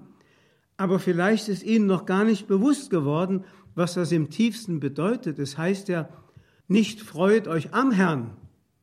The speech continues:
Es heißt nicht, freuet euch über den Herrn. Es heißt, freuet euch im Herrn. Das ist eigentlich eine Konstruktion, die uns ein bisschen fremd ist, so ähnlich wie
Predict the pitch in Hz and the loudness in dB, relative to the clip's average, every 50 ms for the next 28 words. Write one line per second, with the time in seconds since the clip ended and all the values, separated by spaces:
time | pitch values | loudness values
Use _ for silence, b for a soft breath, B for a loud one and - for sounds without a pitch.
0 | _ _ _ _ _ _ _ - 180 160 - 180 180 202 226 214 214 214 214 202 | _ _ _ _ _ _ _ -8 -6 -6 -4 -2 0 0 0 0 0 -2 -2 -2
1 | - - 165 175 196 220 233 233 226 226 - 190 196 - - - 262 294 302 302 | -4 -6 -2 0 2 2 2 2 0 -2 0 -2 -2 -2 0 2 2 4 4 4
2 | 240 190 214 196 165 123 143 143 131 127 120 110 107 - _ _ _ _ _ _ | 4 4 4 4 4 2 -2 -4 -4 -4 -6 -8 -8 -14 _ _ _ _ _ _
3 | _ _ _ _ _ 202 190 180 - - 180 180 208 220 208 - B B B B | _ _ _ _ _ -2 -2 -2 -2 -4 -2 0 0 0 0 -2 B B B B
4 | B - - - 139 151 208 240 247 262 254 247 254 - - 190 196 202 202 196 | B -18 -14 -12 -4 0 2 2 4 4 2 -2 -4 -4 -2 0 2 2 2 0
5 | - - - - _ _ _ _ _ - 302 330 339 330 370 247 175 127 107 - | -2 -14 -20 -20 _ _ _ _ _ 4 6 6 8 8 6 4 2 2 -4 -10
6 | - - - - 156 151 139 135 117 107 101 101 - b b b b b b b | -18 -20 -6 -4 -2 -2 -2 -2 -4 -6 -8 -10 -14 b b b b b b b
7 | b - 185 190 208 208 196 - - 190 208 214 214 220 208 208 - 175 180 185 | b 0 2 2 2 -2 -4 -6 -4 0 0 2 0 0 -2 -4 -4 -2 0 0
8 | 180 180 180 190 208 220 202 - - 190 175 147 - - - 160 156 160 185 214 | 0 0 0 0 0 0 -2 -6 -8 -8 -8 -8 -10 -10 -4 -2 0 2 2 0
9 | 247 269 - B B B B B B B B B B _ _ 175 165 - 190 202 | 0 -2 -8 B B B B B B B B B B _ _ -4 -2 0 -2 -2
10 | 196 202 190 180 156 190 208 - - 202 185 160 - - 160 202 240 254 247 - | 0 0 -2 -2 -2 -2 -4 -2 -2 -2 -2 -2 -4 -4 -2 -2 -2 -2 -2 -4
11 | 151 131 - - - 165 151 - 175 180 196 202 202 202 208 202 - - 160 190 | -4 -4 -4 -6 -6 -6 -4 0 2 2 2 2 2 -2 -2 -4 -4 -2 0 2
12 | 196 190 180 - | 4 4 2 0